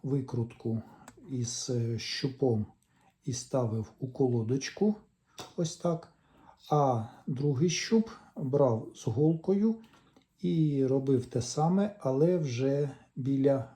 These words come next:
вилки. Так само одну жилку та іншу жилку. І от тут я з'ясував, саме біля вилки одна жилка не дзвонилася. Я відступив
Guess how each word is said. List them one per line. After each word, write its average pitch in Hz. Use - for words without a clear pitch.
вилки. 120
Так 127
само 113
одну 147
жилку 170
та 160
іншу 131
жилку. 104
І 196
от -
тут 214
я 147
з'ясував, 135
саме 127
біля 123
вилки 220
одна 135
жилка 175
не 151
дзвонилася. 120
Я 151
відступив 127